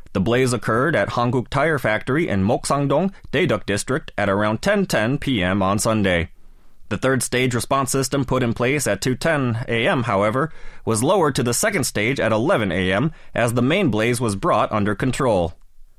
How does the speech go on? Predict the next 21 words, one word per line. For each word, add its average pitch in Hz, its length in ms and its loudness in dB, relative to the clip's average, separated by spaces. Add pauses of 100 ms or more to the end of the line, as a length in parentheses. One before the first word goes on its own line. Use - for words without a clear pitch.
(640)
Ten 139 180 2
factory 135 400 0
workers 139 400 0
were 170 80 0
hospitalized 127 720 2
due 110 100 0
to 104 100 -2
smoke 101 300 0
inhalation, 101 600 0 (420)
but 107 140 2
are 113 160 2
in 147 80 0
stable 185 400 0
condition, 165 560 0 (300)
while 113 220 2
one 180 200 2
firefighter 120 580 2
sustained 110 480 0
an 139 120 0
ankle 107 340 0
injury. 87 500 0